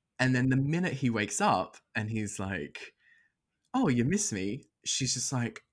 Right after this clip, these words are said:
"Oh, Doctor." And it's not,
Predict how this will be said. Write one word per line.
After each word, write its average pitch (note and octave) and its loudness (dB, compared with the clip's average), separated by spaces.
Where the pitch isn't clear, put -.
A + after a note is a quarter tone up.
"Oh, - -4
Doctor." - -8
And B2+ 2
it's D3+ 0
not, G3+ -2